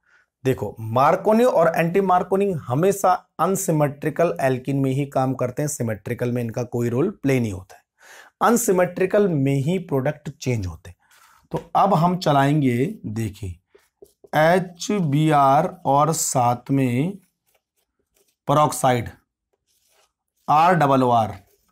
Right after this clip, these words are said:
peroxide का या तो सिंबल बना देंगे या तो peroxide लिखेंगे, है ना, आर डबल ओ आर। और दूसरी तरफ केवल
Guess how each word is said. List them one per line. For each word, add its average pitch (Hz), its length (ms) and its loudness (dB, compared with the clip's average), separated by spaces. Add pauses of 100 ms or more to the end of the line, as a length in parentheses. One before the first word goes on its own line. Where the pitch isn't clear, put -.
(640)
peroxide 135 480 0
का 127 100 0
या 113 80 -2
तो 110 100 -8
सिंबल 113 420 -4
बना 160 240 2
देंगे 190 500 0 (600)
या 113 100 -2
तो 120 120 -4
peroxide 113 520 -4
लिखेंगे, 95 440 -10
है 92 160 -8
ना, - 220 -2 (540)
आर 131 220 0
डबल 120 320 -6
ओ 151 80 0
आर। - 240 -4 (580)
और 151 120 0
दूसरी 160 400 0
तरफ 202 360 0
केवल 214 440 2